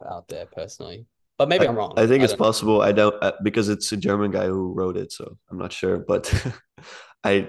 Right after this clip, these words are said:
Speaker 2: when
Speaker 1: Yeah,
Speaker 2: I
Speaker 1: I mean, he can be German, and I think what's, what's that one dude? Um,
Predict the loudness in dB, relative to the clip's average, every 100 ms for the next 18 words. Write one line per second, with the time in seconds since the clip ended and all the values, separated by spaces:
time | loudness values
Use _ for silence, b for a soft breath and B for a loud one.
0 | -2 2 6 6 4 -2 _ -8 -8 -8
1 | _ _ -10 -6 -6 -8 -14 _ _ _
2 | -8 -2 -2 0 -2 -4 _ -8 -2 0
3 | 0 0 -2 -2 -2 -4 -6 -10 -16